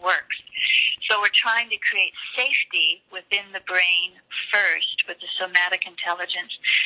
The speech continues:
just being able to use breath, touch, movement to recover our natural baseline physiological equilibrium. We all have a range of resilience.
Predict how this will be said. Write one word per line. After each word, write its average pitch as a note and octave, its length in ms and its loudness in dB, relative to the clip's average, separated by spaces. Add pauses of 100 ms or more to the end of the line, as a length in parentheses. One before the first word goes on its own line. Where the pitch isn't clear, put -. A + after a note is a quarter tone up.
just A#3 260 0
being A#3 220 2 (160)
able G#3 160 -8
to - 100 -4
use F3+ 240 0
breath, F#3+ 240 0 (160)
touch, F#3 320 2
movement F3+ 380 -4 (640)
to - 80 -4
recover A#3+ 580 2
our F#3 260 2 (120)
natural A#3+ 760 -2 (220)
baseline G3 800 0 (240)
physiological F3+ 1040 -2 (140)
equilibrium. F#3 720 0
We F#3 80 4
all F#3 240 2
have G3 460 2 (340)
a F#3+ 160 4
range F#3 320 0
of E3+ 80 -6
resilience. F3 560 -4